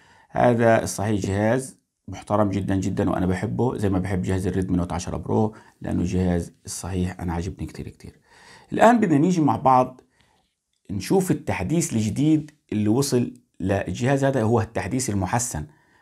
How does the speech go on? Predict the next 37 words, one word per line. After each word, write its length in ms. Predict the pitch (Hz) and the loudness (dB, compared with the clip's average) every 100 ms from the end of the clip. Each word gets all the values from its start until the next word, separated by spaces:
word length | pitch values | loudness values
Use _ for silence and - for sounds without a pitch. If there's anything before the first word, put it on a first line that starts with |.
| - | -20
اثناعش 380 | - 120 120 120 | 0 2 2 0
فاصل 340 | 95 90 - | -4 -4 -4
خمسة 500 | - 123 127 127 127 | -2 -2 -2 -4 -6
فاصل 400 | - 101 98 92 | -4 -4 -2 -4
ثمانية. 440 | 92 107 92 78 - - _ | 0 0 2 -2 -8 -20 _
هو 220 | 131 131 | 2 4
كان 200 | 123 123 | 4 2
على 140 | 101 92 | 2 -2
اثناعش 300 | 90 127 143 | -2 -4 -4
فاصل 240 | 104 104 | -4 -6
خمسة 340 | 87 107 92 85 | -2 -2 -2 -6
فاصل 260 | 80 90 | -4 -4
ستة 380 | - 156 - 156 156 - _ | -2 -2 0 -2 -2 -20 _
وأجاله 360 | - 104 127 120 | -4 2 2 2
تحديث 400 | 110 101 107 107 | -2 -4 -2 -2
محسن 480 | 104 147 - 185 185 - _ _ | -2 -4 0 -2 -2 -18 _ _
اثناعش 340 | _ 127 123 | _ 2 2
فاصل 260 | - 107 107 | 0 -4 -2
خمسة 500 | - 110 107 110 101 - | -2 -2 0 -2 -4 -10
فاصل 480 | - 101 101 95 92 | -2 -2 0 -4 -2
ثمانية. 340 | 104 95 78 - _ - - _ | 0 0 -2 -8 _ -20 -20 _
وهذا 180 | 165 185 | 4 4
التحديث 340 | 185 160 165 | 4 0 2
المحسن 380 | 156 165 170 160 | 2 2 2 0
بدنا 160 | 120 113 | 2 2
نيجي 160 | 156 | 2
نشوف 260 | 151 143 - | 2 0 -2
الآن 200 | - 120 | -4 -2
مع 120 | 101 | 0
بعض 380 | 98 147 180 - - _ | 6 6 6 2 -20 _
ونشوف 320 | 117 117 143 | -10 -2 -2
إيش 140 | 123 120 | -2 -2
المزايا 400 | 113 113 117 113 | 0 0 2 2
والخصائص 560 | 98 92 98 104 95 | 2 -2 -2 -2 -2
اللي 100 | 98 | -4
تم 220 | 95 101 - | -4 -4 -4
إضافتها. 500 | - 87 76 - 90 | -4 -4 -6 -10 -14